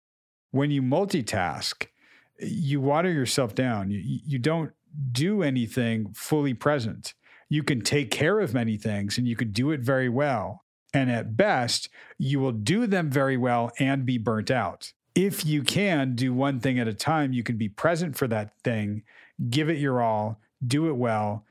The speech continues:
feel a certain pride in that, and then move to the next. So you're always ready, and you have been always, to a degree, anxious. Well,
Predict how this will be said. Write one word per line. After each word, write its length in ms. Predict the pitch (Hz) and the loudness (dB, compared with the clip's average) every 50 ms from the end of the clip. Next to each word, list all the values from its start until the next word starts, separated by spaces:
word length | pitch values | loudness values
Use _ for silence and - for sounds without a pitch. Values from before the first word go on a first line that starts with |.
| _ _ _ _ - | _ _ _ _ -2
feel 200 | - 151 160 160 | 0 2 2 2
a 40 | 147 | 0
certain 320 | - - 147 131 127 113 | 0 0 0 0 -2 -2
pride 360 | 101 - 117 113 113 113 104 | -2 0 0 2 2 2 0
in 140 | 110 107 104 | 0 -2 -2
that, 320 | 104 101 101 101 104 101 - _ _ _ _ _ - | -2 -2 -2 -4 -4 -6 -10 _ _ _ _ _ -4
and 160 | 147 135 131 | -2 0 0
then 180 | 135 135 139 139 | 0 0 0 0
move 220 | 135 135 127 107 | 0 0 0 -2
to 120 | - - 113 | -2 -2 0
the 100 | 110 113 | 0 0
next. 600 | 123 135 123 - - - - - - - - - _ _ _ _ _ _ _ _ _ _ _ _ _ | 0 0 -2 -4 -6 -8 -8 -8 -8 -10 -14 -20 _ _ _ _ _ _ _ _ _ _ _ _ _
So 280 | - - - - 202 185 | -4 -2 0 2 2 2
you're 260 | 185 185 180 175 - - | 2 2 2 2 0 2
always 540 | - 160 190 214 208 208 208 196 190 160 139 | 2 2 2 2 2 2 2 2 0 0 0
ready, 500 | 151 175 175 165 147 123 107 110 110 - _ _ _ _ _ - | 0 2 2 2 0 0 -2 -4 -8 -12 _ _ _ _ _ -2
and 460 | 143 139 139 135 131 131 123 - - - _ _ _ - | 0 0 2 0 0 -2 -4 -6 -10 -14 _ _ _ -4
you 140 | 147 131 | -2 -2
have 420 | 120 - - 190 220 226 185 143 117 | 0 2 2 2 2 2 0 0 -2
been 380 | 139 123 120 120 113 113 120 - _ _ _ _ _ _ _ _ _ - | -2 0 0 0 -2 -2 -4 -6 _ _ _ _ _ _ _ _ _ 0
always, 540 | 147 170 196 190 170 160 143 135 131 120 - | 2 2 2 2 2 2 0 0 0 -2 -2
to 220 | - - 151 147 | -2 -2 0 0
a 40 | 139 120 | 0 0
degree, 580 | 113 127 110 139 160 156 143 135 127 123 - - _ _ _ _ _ _ - | -2 -2 -2 0 0 0 0 0 -2 -4 -6 -12 _ _ _ _ _ _ -2
anxious. 680 | 156 160 185 165 - - - - - - - - - - _ _ _ _ _ _ _ _ _ _ _ _ _ _ _ _ _ _ _ _ - | -2 0 0 0 -2 -2 -4 -4 -4 -4 -4 -6 -6 -10 _ _ _ _ _ _ _ _ _ _ _ _ _ _ _ _ _ _ _ _ -6
Well, 580 | 127 123 127 127 127 135 156 170 - - - | -4 -2 0 0 2 2 0 0 -2 -6 -12